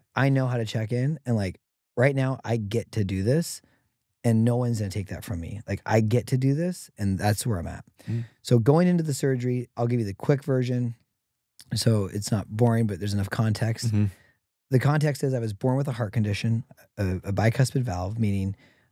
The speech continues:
Speaker 1: there's only two leaflets. There should be three. I had two on my aortic valve. So it's, it, instead of having three, there's two leaflets. And those leaflets open and close and control blood flow. I had a repair when I was three months old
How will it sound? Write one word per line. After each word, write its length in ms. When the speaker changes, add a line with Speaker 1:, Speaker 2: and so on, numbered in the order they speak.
Speaker 1:
there's 400
only 240
two 440
leaflets. 440
There 100
should 160
be 100
three. 320
I 100
had 200
two 440
on 220
my 140
aortic 340
valve. 440
So 220
it's, 280
it, 140
instead 180
of 60
having 180
three, 380
there's 180
two 180
leaflets. 560
And 100
those 160
leaflets 460
open 200
and 80
close 320
and 80
control 280
blood 200
flow. 280
I 60
had 140
a 60
repair 480
when 100
I 80
was 140
three 160
months 260
old 260